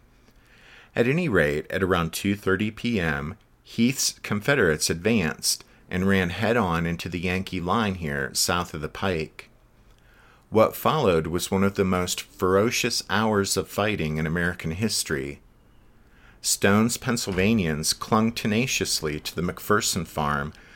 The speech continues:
despite their difficult position, which exposed them to pressure from Rhodes' rebels to the north and from Brockenbrough's Virginians to the west. Colonel Dana, now commanding the brigade,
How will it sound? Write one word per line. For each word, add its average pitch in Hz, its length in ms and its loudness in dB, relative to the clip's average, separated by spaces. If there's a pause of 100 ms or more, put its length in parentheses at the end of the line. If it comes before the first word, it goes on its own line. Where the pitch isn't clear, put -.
(140)
despite 123 520 2
their 95 100 4
difficult 92 560 0
position, 82 720 -4 (320)
which 104 180 0
exposed 104 540 4
them 98 160 2
to - 160 -8
pressure 110 500 0
from 80 260 -4
Rhodes' 101 380 4
rebels 80 480 0
to - 100 -2
the 80 140 -2
north 85 480 2 (340)
and 101 160 0
from 101 220 2
Brockenbrough's 90 800 4
Virginians 85 720 -2
to - 100 -6
the 87 100 -2
west. 92 680 -2 (1080)
Colonel 110 340 4
Dana, 87 600 0 (120)
now 90 220 2
commanding 101 540 0
the 76 80 -2
brigade, 73 560 -2